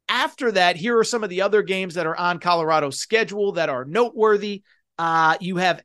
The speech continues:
at U C L A, middle, middle of the season, Oregon State at home, at Utah to end the year. And even a team like Arizona, which we'll talk about momentarily, is a program on the rise. So when you factor in the schedule,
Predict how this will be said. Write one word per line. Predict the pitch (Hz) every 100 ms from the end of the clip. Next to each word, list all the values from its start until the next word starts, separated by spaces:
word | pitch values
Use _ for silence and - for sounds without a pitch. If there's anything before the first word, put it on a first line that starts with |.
| -
at | 214 220
U | 220 214
C | - 190
L | 185 185
A, | 190 190 185 185 -
middle, | 175 208 208
middle | 190 190
of | 180
the |
season, | 165 233 220 175 202 190 - _ _ _
Oregon | 254 254 233 196 185
State | - 180 156
at | 135
home, | 180 185 175 170 - _ _ _ -
at | 196 214
Utah | 175 185 233 - 214 196
to | 196 190
end | 185 165
the | 139
year. | 175 226 226 226 - _ _ _ _
And | 190
even | 247 302
a | 277
team | - 247
like | 214 190 -
Arizona, | 196 196 160 160 196 196
which | 151 147
we'll | 147 143
talk | 175 160
about | 156 147
momentarily, | 156 143 123 180 196 147
is | 143 147
a | 147
program | 160 160 143 143
on | 127
the | 127
rise. | 156 156 - - _ _ - _ _
So | - 214
when | 208 208
you | 208
factor | 185 - 233 240 254 277
in | 254
the | 254
schedule, | - 165 117 -